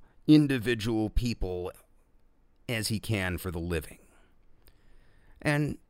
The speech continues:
Martin Luther sees what's going on, right? That Tetzel is just basically making things up to sell as many indulgences as he can, and Luther writes a letter to his bishop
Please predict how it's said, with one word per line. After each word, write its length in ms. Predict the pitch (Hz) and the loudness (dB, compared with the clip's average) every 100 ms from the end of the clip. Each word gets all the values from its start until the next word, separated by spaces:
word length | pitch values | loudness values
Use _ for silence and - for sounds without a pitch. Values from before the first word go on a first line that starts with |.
| - | -6
Martin 440 | 147 170 208 175 135 | -2 0 2 2 4
Luther 320 | 127 131 113 | 4 2 0
sees 400 | - 320 330 - | 0 0 0 0
what's 280 | 104 76 - | -2 -2 -4
going 360 | 87 82 80 | -4 -4 -4
on, 520 | 71 65 67 78 156 196 - - - - - | -6 -6 -8 -4 -6 -8 -20 -20 -20 -18 -8
right? 180 | 98 - | -8 -4
That 320 | 90 - - | -4 -4 -14
Tetzel 520 | - 127 - 107 95 | -6 -4 -4 -6 -4
is 180 | 95 92 | -4 -4
just 300 | - 90 - | -4 -6 -4
basically 540 | 95 98 95 87 95 90 | -4 -2 -2 -4 -4 0
making 520 | 101 107 101 95 92 | 0 0 -2 -2 -2
things 380 | 98 92 90 95 | -4 -4 -4 -2
up 340 | 123 98 - | 0 0 -4
to 140 | - 90 | -4 -2
sell 360 | - 98 92 | 0 -2 -2
as 140 | 92 92 | -6 -4
many 280 | 92 92 | -4 -4
indulgences 720 | 87 85 90 92 92 82 90 78 | -4 -2 -2 -2 -4 -4 -4 -6
as 120 | 78 | -6
he 100 | 90 | -8
can, 480 | - 220 175 147 147 - - - - - | -4 -2 0 0 -2 -8 -20 -20 -14 -4
and 340 | 139 139 139 | 0 4 2
Luther 640 | 95 123 127 - 123 117 113 | 4 2 2 4 4 4 2
writes 440 | 98 101 101 - - | 0 0 0 -4 -4
a 100 | 98 | -2
letter 380 | 90 85 87 80 | 0 -2 -2 -2
to 180 | 104 | 0
his 160 | 87 98 | 0 -2
bishop 460 | - 78 - 73 | -2 -4 -2 -6